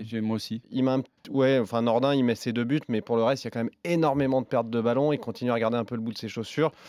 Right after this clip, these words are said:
Speaker 2: Euh, mais voilà, pour, pour Charles Aby, euh, j'ai de grands espoirs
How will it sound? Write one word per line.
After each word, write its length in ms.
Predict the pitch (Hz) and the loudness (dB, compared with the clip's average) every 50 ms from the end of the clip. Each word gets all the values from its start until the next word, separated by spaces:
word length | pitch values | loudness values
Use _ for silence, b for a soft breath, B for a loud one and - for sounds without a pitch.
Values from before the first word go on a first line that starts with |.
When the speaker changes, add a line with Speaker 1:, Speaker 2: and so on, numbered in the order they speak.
| B B B B B - - | B B B B B -2 2
Speaker 2:
Euh, 260 | 110 113 110 110 113 | 4 4 4 4 4
mais 240 | 113 127 139 156 - - _ _ _ | 4 4 4 2 2 -2 _ _ _
voilà, 240 | - 127 123 120 110 | 2 2 4 2 2
pour, 160 | - - 135 - - - | 0 -2 -4 -4 -6 -6
pour 100 | - 156 | -4 -2
Charles 220 | 131 - 196 185 175 | 2 2 4 4 4
Aby, 340 | 170 156 156 175 196 202 202 b b b b b b - | 4 4 2 2 0 0 -2 b b b b b b 0
euh, 440 | 131 127 131 131 131 131 131 131 127 - - - - - | 2 4 4 6 6 6 4 4 2 0 -4 -10 -12 -8
j'ai 220 | 117 117 120 135 123 | -4 -2 0 0 0
de 280 | 120 113 104 117 120 | -2 -2 0 2 2
grands 320 | 113 113 131 170 208 196 180 | 4 4 4 4 4 4 2
espoirs 720 | 185 165 - - - 160 165 160 151 143 127 - - | 0 0 -2 -2 0 2 4 4 4 2 0 -4 -10